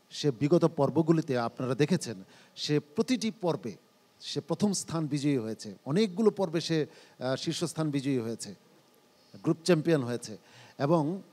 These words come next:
খুব, তাকে সবসময় খুব কনফিডেন্ট মনে হয়েছে। কিন্তু মহান রাব্বুল আলামিনের কী ইচ্ছা, আজ কী হলো জানি না।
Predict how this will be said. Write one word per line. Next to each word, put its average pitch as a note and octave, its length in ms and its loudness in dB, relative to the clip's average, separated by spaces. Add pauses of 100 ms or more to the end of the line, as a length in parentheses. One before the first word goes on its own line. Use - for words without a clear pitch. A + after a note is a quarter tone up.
(120)
খুব, F3 160 -2
তাকে D#3 200 2
সবসময় F3+ 420 0
খুব E3+ 120 -2 (100)
কনফিডেন্ট D3 540 4
মনে B2+ 120 2
হয়েছে। A2 300 -2
কিন্তু C#3 200 -2
মহান C#3 280 2
রাব্বুল C#3 340 2
আলামিনের C#3+ 500 0
কী F3 160 -6
ইচ্ছা, C3 260 -4
আজ B2 240 -4
কী D#3+ 120 0
হলো D3 200 4
জানি C#3+ 240 2
না। C3+ 160 0